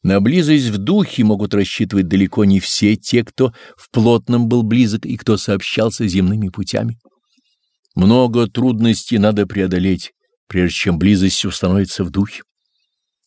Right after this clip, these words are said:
И все же эта близость не та, что была в мире плотном. Не ощущая руководства прямого и явного глазу, силою духа должен возрасти каждый,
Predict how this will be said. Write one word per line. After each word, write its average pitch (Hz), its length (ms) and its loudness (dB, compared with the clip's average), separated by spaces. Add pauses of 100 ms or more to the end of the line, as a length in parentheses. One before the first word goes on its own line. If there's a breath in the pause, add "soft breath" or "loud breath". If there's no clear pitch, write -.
(140)
И 87 100 -4
все 110 260 0
же 98 140 2
эта 104 220 -2
близость 104 440 0
не 107 160 4
та, 170 260 0
что 160 200 -6
была 160 240 2
в 139 80 -8
мире 160 260 -4
плотном. 113 540 -4 (880 loud breath)
Не 127 160 6
ощущая 143 840 0
руководства 147 680 0
прямого 127 600 2
и 98 60 6
явного 104 520 2
глазу, 104 520 0 (280 loud breath)
силою 117 720 2
духа 143 580 2 (380 soft breath)
должен 120 480 2
возрасти 117 580 0
каждый, 104 520 -2